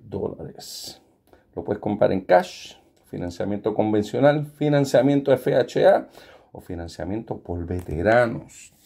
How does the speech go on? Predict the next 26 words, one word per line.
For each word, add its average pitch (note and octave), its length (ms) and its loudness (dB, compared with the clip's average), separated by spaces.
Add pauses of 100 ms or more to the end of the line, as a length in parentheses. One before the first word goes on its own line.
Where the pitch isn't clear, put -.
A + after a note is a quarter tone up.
(340)
Si - 120 -18
tú - 120 -10
quieres F3 300 6
que B2+ 180 -2
yo A3 220 4
te D3+ 160 2
traiga A2 380 -2
y G2 100 -10
que G#2 180 -4
yo F#3+ 200 4
sea A3 320 2
tu G3 120 6
realtor, A3+ 720 4
claro A3 300 6
que F#3+ 180 0
sí, G#3+ 520 -6
llámame. F3 560 2
Soy B2+ 360 -4
Joe C3 160 2
Rivera, C3 460 2
soy C3+ 240 0
realtor C3+ 540 2
con A2+ 280 -4
Property A#2 360 2
Outlet A#2 340 2
International. B2+ 720 -4